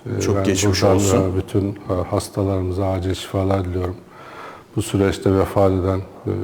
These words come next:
Speaker 1: bütün vatandaşlarımıza Allah'tan rahmet diliyorum. E, inşallah bu süreci de en iyi şekilde atlatırız kısa zamanda. Hem ülkemiz hem bütün dünya bu illetten bir an önce kurtulur. Ve tekrar normalleşme sürecine döneriz. Tekrar eskisi gibi hayatımızı yaşarız,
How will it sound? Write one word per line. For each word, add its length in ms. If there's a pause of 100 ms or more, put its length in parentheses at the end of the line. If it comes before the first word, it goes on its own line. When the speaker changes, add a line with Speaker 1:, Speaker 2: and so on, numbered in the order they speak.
Speaker 1:
bütün 600
vatandaşlarımıza 880
Allah'tan 640
rahmet 460
diliyorum. 320 (760)
E, 120
inşallah 600
bu 100
süreci 440
de 220 (180)
en 40
iyi 120
şekilde 400
atlatırız 640
kısa 240
zamanda. 640
Hem 220
ülkemiz 500
hem 180
bütün 280
dünya 340
bu 120
illetten 600
bir 80
an 120
önce 220
kurtulur. 600 (540)
Ve 40
tekrar 640
normalleşme 800
sürecine 520
döneriz. 440
Tekrar 320
eskisi 380
gibi 160
hayatımızı 580
yaşarız, 560